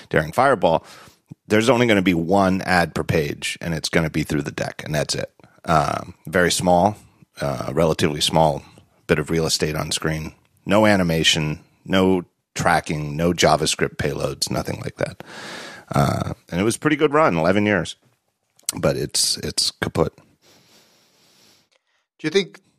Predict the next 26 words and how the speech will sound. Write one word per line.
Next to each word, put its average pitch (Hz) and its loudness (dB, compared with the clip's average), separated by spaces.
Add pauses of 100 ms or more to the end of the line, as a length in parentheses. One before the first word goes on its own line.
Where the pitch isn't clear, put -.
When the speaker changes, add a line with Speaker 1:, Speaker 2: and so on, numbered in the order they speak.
(140)
Speaker 2:
w-, 160 -4 (420)
you 139 -6
know, 117 0
I, 113 2
obviously 123 -2
you're 113 0
not 107 -2
Jim, 139 4
but 107 4 (440)
was 127 4
there 139 10
ever 139 10
a 120 6
point 131 4
where 117 6
you 113 6
debated, 110 6 (100)
"Okay, 147 8
the 107 0
screen 139 2
sizes 123 4
are 113 8
getting 107 4
bigger 104 4 (440)
or 98 8
the, 92 6